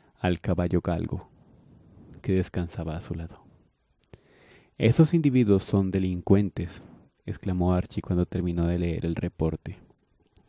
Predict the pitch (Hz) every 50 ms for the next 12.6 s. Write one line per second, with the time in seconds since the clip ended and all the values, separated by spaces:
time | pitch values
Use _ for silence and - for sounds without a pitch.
0 | - - - - - _ _ - _ 98 90 95 92 90 85 87 87 - - -
1 | _ - - _ _ - 95 92 87 - 104 95 90 - - 110 107 101 95 90
2 | 87 - - 101 98 - _ _ - - - _ _ _ - - 104 92 92 -
3 | - 92 90 87 85 - - 107 131 151 147 135 - 127 113 104 90 - 127 120
4 | - 104 - - - 101 98 - 98 98 - - 101 92 95 95 92 92 92 92
5 | - - 92 92 95 98 107 120 123 - - 120 117 117 - 117 110 107 107 107
6 | 110 104 95 92 90 - - 90 90 - - 92 92 92 92 90 - - - 95
7 | 92 92 95 - - - 95 - 98 92 90 90 - - - 95 87 90 90 82
8 | - 85 85 - - 87 82 - 92 87 85 85 87 95 98 - - 85 - -
9 | - _ _ _ - - _ _ - - 95 - - 85 - 101 87 87 90 90
10 | 90 90 87 87 85 85 - - 87 95 - - - - - - - _ _ _
11 | - - - - - - - - - _ _ _ _ - 104 110 110 104 104 101
12 | 101 107 107 110 113 - - - - - -